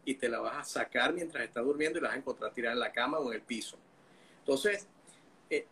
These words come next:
tratamos de que la mayoría de la gente se acostumbre a su férula, haciéndola de la dimensión menor posible, haciéndola de la manera más cómoda desde el punto de vista de que no apriete a la persona, sino que la sienta, digamos, cómoda cuando la tiene puesta,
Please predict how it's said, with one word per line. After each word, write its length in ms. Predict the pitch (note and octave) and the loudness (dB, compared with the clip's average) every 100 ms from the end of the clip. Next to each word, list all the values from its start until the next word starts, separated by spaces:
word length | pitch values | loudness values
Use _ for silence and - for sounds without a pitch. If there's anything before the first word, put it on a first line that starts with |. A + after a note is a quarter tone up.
| - | -4
tratamos 800 | C3+ B2+ - F#3+ E3+ E3 F3 - | 2 4 6 6 6 2 0 -2
de 100 | C3+ | -2
que 120 | C3 | 0
la 100 | B2 | 0
mayoría 240 | A#2 A#2 A#2 | 0 0 0
de 60 | |
la 100 | C#3 | 0
gente 240 | D3+ D#3 A#2+ | 0 -2 -4
se 140 | A2 | -6
acostumbre 480 | G#2+ G2 - A#2 C#3 | -8 -12 -10 -4 -2
a 40 | |
su 140 | C#3+ E3+ | -2 2
férula, 480 | E3+ B2+ A#2 A#2+ - | 4 4 2 -4 -4
haciéndola 580 | - A#2+ A2 A#2 B2+ B2+ - | -8 -4 -2 0 0 -2 -2
de 100 | A2+ | -2
la 120 | A2 | -2
dimensión 500 | G#2+ G#2 - A#2 A2+ | -6 -12 -10 -8 -6
menor 320 | A#2+ A#2+ A#2+ | -6 -4 -4
posible, 760 | D3+ C#3+ F#3+ E3 C3 C3 C#3+ - _ _ _ | -4 -4 0 2 2 0 -4 -8 _ _ _
haciéndola 720 | G#2+ G#2 A#2+ A2 A#2 B2 B2+ - | -6 -4 -4 -2 0 0 0 -2
de 60 | - | -6
la 80 | A2+ | -6
manera 300 | G#2+ A2 A#2 | -4 -4 -2
más 180 | B2 - | -4 -4
cómoda 500 | - C#3 C3+ C3+ D3 | 4 4 6 4 4
desde 120 | C3 A2+ | 2 -2
el 60 | |
punto 280 | - G#2+ A#2 | -6 -10 -6
de 60 | A2+ | -4
vista 300 | A2+ - C3+ | -4 -4 -6
de 100 | B2+ | -6
que 100 | A2 | -10
no 160 | G#2+ | -12
apriete 600 | A2+ - C#3+ C#3+ C3 - | -8 -2 2 4 2 0
a 40 | C3+ | 0
la 140 | A#2+ | 0
persona, 400 | A2 - A2 A#2+ | -4 -8 -10 -10
sino 220 | - C3 | -10 -12
que 80 | G#2+ | -10
la 100 | G2 | -10
sienta, 420 | - A2 G#2 A#2+ - _ _ - | -8 -8 -6 -8 -8 _ _ -14
digamos, 320 | A2+ G2+ G#2 - - | -12 -12 -14 -10 0
cómoda 400 | B2 B2+ C3 C3 | 2 4 2 0
cuando 180 | A#2 G#2+ | -2 -2
la 80 | - | -2
tiene 200 | A2+ B2 | -4 2
puesta, 580 | D3+ B2+ - C3+ B2 | 4 4 4 -2 -2